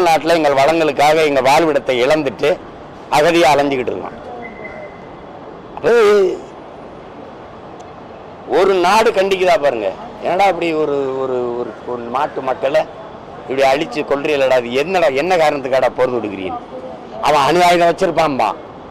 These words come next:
போர் முடிஞ்ச பிறகு தெரிந்து அணு ஆயுதம் வச்சிருந்தது இவன் தான்ட்டு.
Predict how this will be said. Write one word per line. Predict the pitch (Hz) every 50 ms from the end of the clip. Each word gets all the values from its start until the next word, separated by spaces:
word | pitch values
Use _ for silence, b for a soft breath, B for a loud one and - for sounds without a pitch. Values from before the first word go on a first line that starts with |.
| - -
போர் | 170 196 208 196 185
முடிஞ்ச | 180 185 190 202 202 185
பிறகு | 190 185 180 180 185 185 175 165
தெரிந்து | 175 170 175 180 190
அணு | 160 156 170 185 185
ஆயுதம் | 175 165 165 160 156
வச்சிருந்தது | 139 170 165 156 156 156 160 175 180 160
இவன் | 143 165 185 190 180
தான்ட்டு. | 175 156 131 120 107 - -